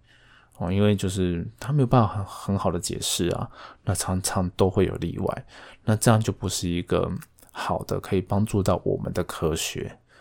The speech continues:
所以即便哦，是像气象局哦，这样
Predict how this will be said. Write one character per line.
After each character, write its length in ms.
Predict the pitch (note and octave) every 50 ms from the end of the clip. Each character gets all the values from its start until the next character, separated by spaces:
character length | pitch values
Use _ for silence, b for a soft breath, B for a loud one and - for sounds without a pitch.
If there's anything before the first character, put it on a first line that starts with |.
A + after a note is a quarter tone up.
| b b b b b _
所 200 | - - - A2+
以 140 | A2 G#2+ F#2+
即 220 | F#2+ - G#2+ G#2
便 220 | A2+ C3 C3+ B2 G2
哦， 120 | F2 F2
是 200 | F2 - - G#2+
像 220 | F#2+ - G2+ F#2+ F#2
气 240 | - - - G#2 G2+
象 280 | G2 G#2+ G2 F2+ F2
局 300 | E2 - - - E2+ F2+
哦， 100 | F#2+ - -
这 120 | - -
样 140 | G2 F2+ F2+